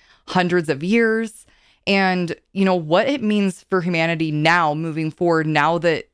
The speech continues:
the pendulum is starting to swing back,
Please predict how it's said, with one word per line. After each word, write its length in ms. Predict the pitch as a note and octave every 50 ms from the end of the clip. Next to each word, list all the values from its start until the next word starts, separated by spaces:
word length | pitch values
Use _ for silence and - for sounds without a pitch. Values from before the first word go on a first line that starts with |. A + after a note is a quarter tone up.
| _ -
the 120 | D#3+ D3
pendulum 680 | - - - - G#3 A3+ B3 A#3 C4 C4 B3 G#3+ F#3 -
is 140 | - D#3+
starting 420 | - - - E3+ D#3+ E3 F3 F3+ F3+
to 160 | - - F#3+
swing 520 | E3+ - - - F3 E3+ D#3+ D#3+ D#3+ D#3
back, 520 | D3 C#3+ - - C#3+ C3+ C3 C3 C3+ -